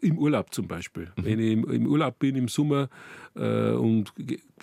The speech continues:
Speaker 1: zum Beispiel gehe ins Schwammer im Wald oder, oder sitze auf der Terrasse, äh, ganz, ganz cool mit einem leichten Weißbier, das sind tolle Momente. Weil wenn ich, wenn ich auf Nacht Auftrittstermin hab und wenn ich, oder wenn ich in der Arbeit, äh, äh, muss, in der freien Arbeit muss um sieben,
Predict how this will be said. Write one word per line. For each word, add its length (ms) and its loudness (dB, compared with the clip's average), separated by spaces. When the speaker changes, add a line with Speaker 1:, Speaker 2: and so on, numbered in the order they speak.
Speaker 1:
zum 160 0
Beispiel 380 0
gehe 180 2
ins 120 -2
Schwammer 320 0
im 160 2
Wald 360 4
oder, 340 2
oder 160 0
sitze 300 0
auf 60 -6
der 120 -2
Terrasse, 500 0
äh, 520 2
ganz, 420 0
ganz 220 -4
cool 140 4
mit 180 0
einem 100 2
leichten 380 -2
Weißbier, 460 2
das 160 0
sind 240 2
tolle 240 2
Momente. 480 -2
Weil 160 4
wenn 140 4
ich, 100 2
wenn 140 0
ich 60 2
auf 160 -2
Nacht 260 -4
Auftrittstermin 800 0
hab 160 2
und 160 0
wenn 100 2
ich, 80 2
oder 160 2
wenn 140 4
ich 60 4
in 40 0
der 100 0
Arbeit, 460 0
äh, 440 0
äh, 340 -4
muss, 320 0
in 140 -2
der 100 -10
freien 260 0
Arbeit 220 2
muss 180 0
um 80 2
sieben, 280 2